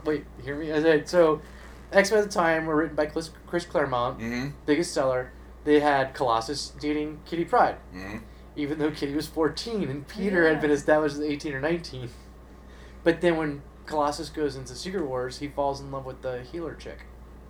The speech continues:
Speaker 1: Um, Z-, Zaji or whatever. Like, she, everybody fell in love with her.
Speaker 2: Sure.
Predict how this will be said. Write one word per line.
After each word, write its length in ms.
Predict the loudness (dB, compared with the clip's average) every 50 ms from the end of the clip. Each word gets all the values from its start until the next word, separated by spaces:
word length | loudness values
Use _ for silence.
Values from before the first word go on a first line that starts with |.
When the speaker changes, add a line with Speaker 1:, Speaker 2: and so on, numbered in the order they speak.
| -12
Speaker 1:
Um, 500 | -10 -8 -6 -6 -6 -6 -6 -10 -12 -16 -16 -18 -18 -18 -20 -20 -20 -20 -20 -20 -20 -20 -20 -20 -20 -20 -20 -20 -20 -20 -16 -12
Z-, 100 | -12 -12 -12 -12 -16 -18 -12
Zaji 520 | -8 -4 -4 -4 -4 -4 -6 -10 -10 -8 -8
or 180 | -8 -8 -8 -8
whatever. 360 | -6 -6 -6 -6 -6 -8 -8 -12 -14 -10
Like, 120 | -10 -10 -10
she, 380 | -8 -10 -8 -8 -8 -10 -12 -14 -16 -20 -20 -20 -20 -20 -20 -20 -20 -16 -10
everybody 280 | -6 -6 -4 -4 -6 -6
fell 180 | -6 -8 -8 -6
in 80 | -8
love 100 | -10 -10
with 80 | -10 -10
her. 60 | -10
Speaker 2:
Sure. 200 | -10 -10 -12 -14